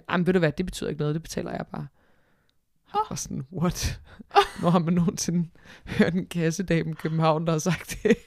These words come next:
Speaker 2: Ej, hvor
Speaker 1: Og sådan,
Speaker 2: vildt.
Speaker 1: "Aldrig." Og jeg havde det bare sådan, "Ej, hvor er det mærkeligt, at det lige præcis," altså sådan, jeg har bare, ja, kommer ud med den der pose, sidder med hende der kvinde.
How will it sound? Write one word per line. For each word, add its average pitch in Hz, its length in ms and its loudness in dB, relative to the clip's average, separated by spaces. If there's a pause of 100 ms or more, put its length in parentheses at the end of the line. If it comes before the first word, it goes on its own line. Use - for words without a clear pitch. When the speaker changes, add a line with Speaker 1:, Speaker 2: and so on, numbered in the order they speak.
(160)
Speaker 2:
Ej, 226 200 -2
hvor 208 100 -2
Speaker 1:
Og 220 80 2
sådan, 208 180 0
Speaker 2:
vildt. - 100 0
Speaker 1:
"Aldrig." 214 500 0 (400)
Og - 120 -12
jeg 202 60 6
havde 226 100 8
det 202 80 0
bare 185 140 6
sådan, 180 300 -4 (420)
"Ej, 175 120 2
hvor 156 140 0
er 165 60 2
det 180 100 0
mærkeligt, 175 520 -2 (140)
at 170 140 -4
det 180 100 0
lige 185 200 -2
præcis," 170 580 -6 (420)
altså 165 200 -2
sådan, 156 320 -6
jeg 160 100 -2
har 165 80 -2
bare, 156 220 -2 (440)
ja, 165 160 0 (800)
kommer 190 260 4
ud 202 60 6
med 196 80 2
den 185 160 2
der 180 60 2
pose, 185 340 -2
sidder 196 160 2
med 165 120 0
hende 180 140 2
der 175 80 2
kvinde. 170 380 -2